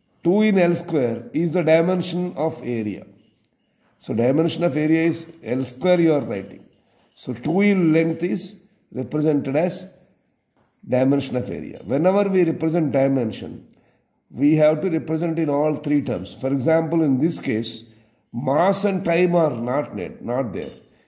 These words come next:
Even then, you can write them.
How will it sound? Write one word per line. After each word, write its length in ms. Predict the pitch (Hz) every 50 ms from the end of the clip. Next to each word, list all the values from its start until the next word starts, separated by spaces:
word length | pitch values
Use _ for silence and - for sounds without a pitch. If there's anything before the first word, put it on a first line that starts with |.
| _ _ -
Even 380 | 143 160 160 175 175 170 165
then, 500 | 147 190 202 185 160 160 156 - - - - - _ _ _ _ _ _ _ _ _ _ _ _ _ _ _ _ -
you 100 | 139 143
can 240 | 123 147 151 143 135
write 320 | 127 139 135 135 135 135
them. 140 | 98 76